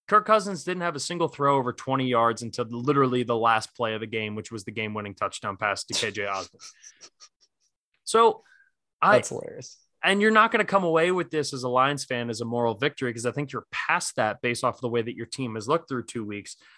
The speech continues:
Speaker 1: What I will say is you can chalk this up a little bit to divisional familiarity, a little bit to, "Hey, you know what? We're not quite there yet, but I do think we're close." And this is just,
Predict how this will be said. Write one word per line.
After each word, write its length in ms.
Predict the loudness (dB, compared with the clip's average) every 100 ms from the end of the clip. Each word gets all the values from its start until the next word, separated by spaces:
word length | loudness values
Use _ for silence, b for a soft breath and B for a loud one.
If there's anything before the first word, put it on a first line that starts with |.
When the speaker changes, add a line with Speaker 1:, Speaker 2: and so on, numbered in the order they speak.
| b
Speaker 1:
What 140 | 2 4
I 40 |
will 220 | 6 4
say 240 | 4 2 2
is 100 | 0
you 80 |
can 140 | -4 -2
chalk 260 | 2 2
this 160 | 0 -2
up 140 | -2
a 40 | -2
little 220 | -4 -4
bit 140 | -4
to 300 | -2 0 0 -4 _ _ _ _
divisional 440 | -2 2 2 2 0
familiarity, 880 | 0 2 2 4 4 2 -2 -6 -12 _ _ -4
a 60 |
little 220 | 0 2 4
bit 180 | 2 0
to, 400 | -2 0 -2 -6 _ _
"Hey, 140 | -2
you 180 | -2 0
know 120 | 2
what? 280 | 4 4 2
We're 120 | -2
not 240 | 2 0 2
quite 240 | -2 0
there 120 | 0
yet, 300 | 2 2 0
but 100 | -2
I 60 | -6
do 220 | -4 -4
think 220 | -4 -6
we're 120 | -4 -6
close." 540 | -4 -8 -6 -10 -12 _ _ _ _ _
And 520 | -2 0 2 0 -4 -8 -16 _ _ _ _ _
this 460 | -18 -8 -2 0 0
is 200 | -2 -2
just, 280 | -2 -2